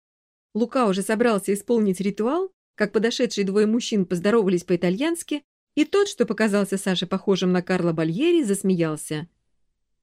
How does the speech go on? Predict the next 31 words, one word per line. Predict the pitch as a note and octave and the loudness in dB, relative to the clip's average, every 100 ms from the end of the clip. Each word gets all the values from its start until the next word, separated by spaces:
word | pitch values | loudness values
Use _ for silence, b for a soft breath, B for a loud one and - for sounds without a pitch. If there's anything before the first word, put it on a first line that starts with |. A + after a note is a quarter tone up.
| _ | _
«Это | - D4+ D#4+ | -2 0 0
слишком | D#4 E4 F4+ E4+ | 0 0 2 0
просто. | C#4 A3+ A3 - E3+ D#3 _ _ _ _ _ - | 4 4 2 -2 -4 -4 _ _ _ _ _ -2
А | A3 | 0
знаете, | A3 F4+ B4 C4 | 2 2 2 2
где | A3+ C#4 | 0 0
на | D#4+ | 0
самом | F4 F#4 F#4+ | 2 2 2
деле | B3 G3+ | 2 4
надо | F#3+ F#3+ | 4 4
загадывать | A3 A#3 F#3 F#3+ F#3+ | 2 4 4 4 2
желание? | C4+ C4 D#3+ D#3 C#3+ C3+ _ _ _ _ _ _ | 4 4 2 2 -2 -4 _ _ _ _ _ _
На | G3+ G#3+ | 0 0
старом | - A#3 G3 | 2 2 4
еврейском | G3 G3 G#3+ - F3+ | 4 2 0 2 0
кладбище | C4 G#4 B3 F#3+ F#3+ | 2 0 0 -2 0
в | |
Йозефове». | F3 D4 A#3 E3+ - C#3 D3+ D#3 _ _ _ _ _ _ _ - | 2 4 4 2 -2 -8 -6 -8 _ _ _ _ _ _ _ -4
«Я | F#3+ | -2
не | A3 | 0
слышала | D#4+ F#4 E4+ - F4+ | 0 0 0 2 0
о | |
таком», | F4+ A#3 F3+ D#3 D3 _ _ _ - | 0 -2 -2 -2 -6 _ _ _ -4
удивилась | E3+ E3 D3+ E3 - | -2 0 0 -2 -4
Саша. | D#3 D3+ - D3 - _ _ _ _ _ _ | -6 -6 -6 -8 -10 _ _ _ _ _ _
«А | A3+ | 0
слышали | A#3+ F#4 B4+ G#4 C#4+ - | 2 4 4 6 4 4
о | B3+ | 4
Игуде | C#4+ B3 C4 G3+ | 2 2 2 4
бен | G3+ B3 | 4 4
Бецалеле?» | B3 A3+ D#4 D4+ F3+ D#3 E3 | 4 2 4 6 6 4 0